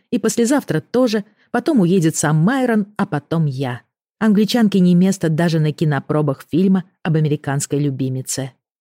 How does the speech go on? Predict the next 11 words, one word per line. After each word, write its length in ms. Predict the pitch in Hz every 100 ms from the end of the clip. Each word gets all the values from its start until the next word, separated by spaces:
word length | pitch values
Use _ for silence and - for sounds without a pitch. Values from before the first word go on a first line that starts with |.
| _ _ _ _ -
А 100 | 208
Майрон 300 | 214 196 180
Селзник 460 | 185 180 160 170
словно 340 | - 165 165 160
нарочно 540 | 165 143 143 - 156 _ _ -
рассказывал 640 | 180 165 175 170 160 151
и 40 |
рассказывал 580 | 160 156 - 156 156 156
о 60 | 151
тех 240 | 170 -
актрисах, 560 | 147 - 170 180 170